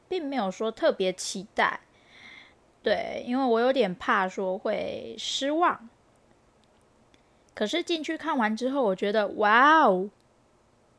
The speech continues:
真的很棒。对。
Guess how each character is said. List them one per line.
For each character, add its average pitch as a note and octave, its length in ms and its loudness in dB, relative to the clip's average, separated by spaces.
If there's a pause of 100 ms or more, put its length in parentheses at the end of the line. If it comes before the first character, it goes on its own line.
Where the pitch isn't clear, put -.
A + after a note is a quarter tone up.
(500)
真 D4 160 0
的 D#4 80 2
很 A3+ 220 2
棒。 - 300 2 (2250)
对。 - 240 -2